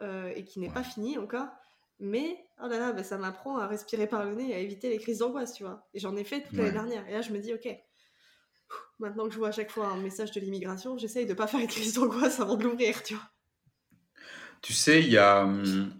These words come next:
Speaker 2: il y a, tu me parlais de déclic et d'apprentissage tout à l'heure. Enfin, tu, non, tu m'as parlé que de déclic. Je vais pas te faire dire
Speaker 1: Mais
Speaker 2: un truc
Speaker 1: on
Speaker 2: que
Speaker 1: peut
Speaker 2: t'as pas
Speaker 1: parler des
Speaker 2: dit,
Speaker 1: apprentissages aussi.
Speaker 2: mais d'apprentissage aussi, tu vois.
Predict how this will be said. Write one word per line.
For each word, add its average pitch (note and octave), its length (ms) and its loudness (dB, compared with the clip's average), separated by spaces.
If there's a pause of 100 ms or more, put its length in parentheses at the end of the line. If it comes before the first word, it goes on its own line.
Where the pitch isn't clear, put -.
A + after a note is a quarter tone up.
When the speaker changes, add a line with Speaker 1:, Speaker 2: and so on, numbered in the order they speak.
(540)
Speaker 2:
il G2+ 80 -8
y G#2 60 4
a, G#2 120 4
tu G#2 180 -4
me A2 60 2
parlais A#2 260 8
de G#2 80 6
déclic A2+ 680 4
et - 40 2
d'apprentissage A2+ 840 4
tout - 60 0
à G2 40 6
l'heure. G2+ 200 4
Enfin, E2+ 300 0
tu, - 80 -12
non, E2+ 180 -2
tu - 80 -8
m'as F2+ 60 -2
parlé F#2 180 2
que G2 120 -2
de F2 60 0
déclic. F2 360 0
Je - 160 -8
vais E2+ 60 -6
pas E2+ 280 -2 (400)
te - 80 -14
faire E2+ 240 4
dire - 160 6
Speaker 1:
Mais F2 60 8
Speaker 2:
un - 20 6
truc E2+ 140 6
Speaker 1:
on - 20 4
Speaker 2:
que - 40 2
Speaker 1:
peut - 60 2
Speaker 2:
t'as - 60 2
pas C#4 60 6
Speaker 1:
parler - 160 8
des A3 80 10
Speaker 2:
dit, C4+ 80 10
Speaker 1:
apprentissages A#3+ 500 2
aussi. G#2 100 4
Speaker 2:
mais A#2 280 12
d'apprentissage G#2+ 800 6
aussi, G#2 320 2
tu - 220 -4
vois. A2+ 340 6